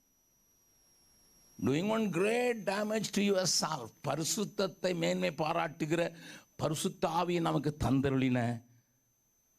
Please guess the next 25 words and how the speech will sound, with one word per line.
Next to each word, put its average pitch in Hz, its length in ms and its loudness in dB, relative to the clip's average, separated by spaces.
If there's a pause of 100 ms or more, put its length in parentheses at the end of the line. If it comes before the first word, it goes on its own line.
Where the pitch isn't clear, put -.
(420)
தேவனை 107 460 2
அசட்டை - 460 -6
பண்ணுகிறோம், - 460 -14 (240)
பரிசுத்த 131 420 -4
ஆவியை 156 400 0
அசட்டை 117 440 -4
பண்ணுகிறோம். 78 520 -6 (1300)
நல்லா 165 200 2
கவனிங்க. 151 680 2
அதனால 156 380 0
தான் 165 200 0 (100)
சபைக்குள்ள 165 540 -2 (100)
பரிசுத்தத்தை 156 600 -2
குறித்த 160 580 0 (260)
ஒரு 113 160 0
பெரிய 190 440 0
போதனை 190 540 0
எப்பொழுதும் 190 540 0
இருந்து 185 320 2
கொண்டே 190 340 2 (720)
இருக்க 208 260 -2
வேண்டும் 190 260 -2
என்று 180 140 0
சொல்கிறவன் 135 500 0
நான். 101 340 -2